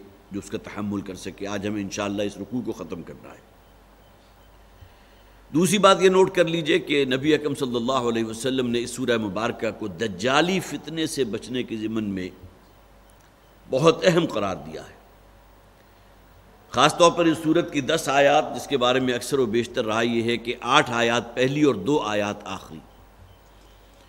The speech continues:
کہ حضور نے فرمایا کہ جو شخص بھی ان کو پڑھتا رہتا ہے، ان کا مراقبہ کرتا ہے،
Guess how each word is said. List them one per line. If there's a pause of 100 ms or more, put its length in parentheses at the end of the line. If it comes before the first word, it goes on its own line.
(720)
کہ
حضور
نے
فرمایا
کہ
جو
شخص
بھی
ان
کو
پڑھتا
رہتا
ہے،
ان
کا
مراقبہ
کرتا
ہے،